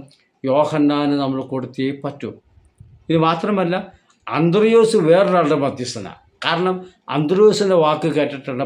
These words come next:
പത്രോസ് അവിടെ ചെല്ലുന്നത്. അപ്പോൾ പത്രോസ് പറയാണ്, "എന്നെ യേശുവിൻ്റെ അടുക്കലേക്ക് കൊണ്ടുവന്നത് അന്ത്രയോസാണ്, അതുകൊണ്ട് എൻ്റെ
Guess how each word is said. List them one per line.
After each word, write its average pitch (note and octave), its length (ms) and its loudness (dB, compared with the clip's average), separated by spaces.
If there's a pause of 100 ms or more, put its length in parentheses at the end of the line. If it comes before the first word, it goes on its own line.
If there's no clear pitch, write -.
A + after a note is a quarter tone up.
(100)
പത്രോസ് D#3 460 -2
അവിടെ B2+ 240 -2
ചെല്ലുന്നത്. G2+ 380 -10 (1300)
അപ്പോൾ D#3+ 240 0
പത്രോസ് F3+ 420 0
പറയാണ്, C#3+ 360 0 (460)
"എന്നെ F#3+ 240 2 (140)
യേശുവിൻ്റെ E3 460 2
അടുക്കലേക്ക് C3+ 500 -4
കൊണ്ടുവന്നത് C3 500 -4 (100)
അന്ത്രയോസാണ്, B2+ 680 -4 (320)
അതുകൊണ്ട് C#3 340 -2
എൻ്റെ D#3+ 280 0